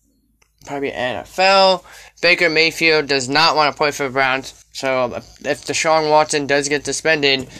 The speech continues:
the Browns will probably have Jacoby Brissett as their quarterback. So, yeah. And then Baker Mayfield is reportedly, there's been reports that the Browns and the Seahawks are discussing a Baker Mayfield trade.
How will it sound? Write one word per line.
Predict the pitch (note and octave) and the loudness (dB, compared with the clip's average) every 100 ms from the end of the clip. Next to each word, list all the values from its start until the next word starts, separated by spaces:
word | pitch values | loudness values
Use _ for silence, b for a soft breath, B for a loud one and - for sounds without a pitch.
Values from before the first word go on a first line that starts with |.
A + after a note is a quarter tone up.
| B B B | B B B
the | B2 | -4
Browns | D3 D3 D3 | 0 2 2
will | C3+ | -4
probably | B2+ F#3+ A3 G#3 F3+ F3+ | -2 2 2 2 0 2
have | F3 D#3 C#3+ | 4 2 2
Jacoby | D3+ - E3+ F3+ F3 F#3 F3 B B - | -4 -2 2 2 4 2 0 B B -6
Brissett | C#3+ - - C#3+ - - _ _ _ _ _ - _ _ - | -4 -2 0 0 -2 -12 _ _ _ _ _ -20 _ _ -14
as | - B2+ B2 A#2 | -4 -2 -2 -8
their | - - | -10 -12
quarterback. | - D#3 B2+ E2+ - - - - - - - - b b _ | -4 -4 -4 -8 -10 -20 -20 -20 -20 -20 -12 -12 b b _
So, | - D3+ C#3+ C3+ B2+ _ _ _ _ | -4 0 0 0 -6 _ _ _ _
yeah. | D#3+ E3 A#2 - _ _ _ - - - - B B B B B B _ _ | 0 0 0 -8 _ _ _ -20 -20 -16 -16 B B B B B B _ _
And | - E3+ | -2 2
then | F3 F3 F3 | 4 4 4
Baker | G3 G#3+ G#3+ | 4 4 4
Mayfield | G#3 G#3+ G3+ G3+ F#3+ | 4 4 4 2 2
is | |
reportedly, | D#3+ E3+ F#3+ G#3+ G#3 G3 F#3 F3+ F#3 F#3 | 0 -2 2 4 4 4 4 4 2 -2
there's | F3 E3+ | -4 -2
been | E3 F3 | -2 -2
reports | E3+ - F3 E3+ E3+ | -2 0 0 0 -2
that | D3+ | -6
the | - | -8
Browns | - D#3+ E3 F3 E3+ | 0 4 6 4 2
and | D#3+ | -2
the | C#3 | -4
Seahawks | - G3 E3 C3+ C3+ - | -2 0 2 2 2 -2
are | G#2+ | -4
discussing | C#3 - D#3+ D3+ D#3 | -2 -2 -2 -2 -4
a | C#3 C3 | -6 -6
Baker | - D3 E3+ | -6 -6 -6
Mayfield | E3 D3+ E3+ F3 B2+ | -6 -6 -6 -8 -10
trade. | - - - - | -10 -12 -12 -16